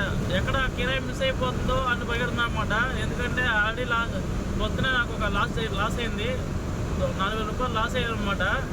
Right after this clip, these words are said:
దాన్ని వీడియో తీయలేకపోయాను. So, మొత్తంగా ఒక నాలుగు వేల రూపాయలు లాస్ అయ్యాము. అందుకనేసి ఇప్పుడు ఈ కిరాయి కోసం పరిగెడుతున్నాం. ఇప్పుడు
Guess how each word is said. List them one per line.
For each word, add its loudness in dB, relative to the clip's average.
దాన్ని 0
వీడియో 2
తీయలేకపోయాను. 0
So, 2
మొత్తంగా 0
ఒక 0
నాలుగు 0
వేల -2
రూపాయలు -2
లాస్ 0
అయ్యాము. 0
అందుకనేసి 0
ఇప్పుడు 0
ఈ -2
కిరాయి -2
కోసం -2
పరిగెడుతున్నాం. -2
ఇప్పుడు -2